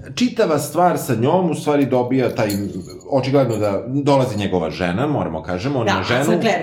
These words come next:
Speaker 2: koja nije bilo koja žena. Znači, on je čovek koji je već iz jedne moćne porodice, uh,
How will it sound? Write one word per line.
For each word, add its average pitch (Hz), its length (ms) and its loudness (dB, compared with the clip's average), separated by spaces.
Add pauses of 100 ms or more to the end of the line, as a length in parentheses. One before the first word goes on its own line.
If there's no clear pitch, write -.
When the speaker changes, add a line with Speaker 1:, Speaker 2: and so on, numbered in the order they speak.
(220)
Speaker 2:
koja 208 200 0
nije 196 140 0
bilo 196 240 0
koja 156 180 -2
žena. 131 260 -8
Znači, 160 240 -8
on 208 180 -4
je 226 140 -6
čovek 196 400 -2
koji 190 160 -4
je 170 80 -4
već 233 200 -2
iz 185 160 -6
jedne 185 280 -2
moćne 175 560 -6
porodice, 139 680 -6 (760)
uh, 180 100 -8